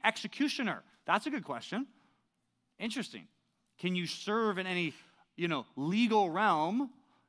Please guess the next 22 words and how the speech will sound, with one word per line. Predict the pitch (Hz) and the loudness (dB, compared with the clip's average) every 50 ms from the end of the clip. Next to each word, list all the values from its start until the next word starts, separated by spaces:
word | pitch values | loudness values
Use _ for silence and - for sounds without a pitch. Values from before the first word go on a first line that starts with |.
| _ _ _ _ | _ _ _ _
when | - 160 175 175 180 - _ _ _ _ _ _ _ _ _ _ - | -4 -2 -2 -2 -4 -6 _ _ _ _ _ _ _ _ _ _ -10
the | 131 147 | -8 -6
next | 147 147 143 156 208 269 - - - - | -4 0 2 2 2 2 0 -4 -10 -4
passage | 175 165 156 147 - 156 135 | 0 0 0 0 -2 -6 -10
we're | 131 135 | -8 -8
gonna | 135 131 123 | -6 -6 -6
talk | - 135 117 110 - - | -4 -4 -4 -4 -4 -6
about, | 120 117 104 120 170 220 - - _ _ _ _ _ _ - | -6 -4 -2 0 -2 -2 -4 -8 _ _ _ _ _ _ -14
right, | - 135 | -6 -4
this | 180 180 185 | -4 -4 -4
is, | 175 - - - - _ | -8 -10 -12 -18 -20 _
this | - 180 | -6 -2
is | |
why | 220 175 | -2 -2
this | 156 156 208 214 | 0 0 -2 -4
passage | - - 220 202 214 202 - 220 196 - | -2 0 0 0 0 0 -4 -6 -8 -6
and | - 156 151 | -6 -6 -4
the | 139 | -4
next | 135 131 147 170 - - - - - - _ _ _ _ _ _ _ _ _ | -2 -2 -2 -4 -4 -6 -12 -18 -20 -20 _ _ _ _ _ _ _ _ _
passage | - 180 175 175 - 202 180 - - - | 0 2 2 2 0 -4 -8 -8 -8 -8
are | 147 139 | -8 -8
connected, | - - - 156 160 190 185 - - 127 127 123 | -8 -8 -6 -4 -2 -2 -2 -4 -4 -6 -6 -6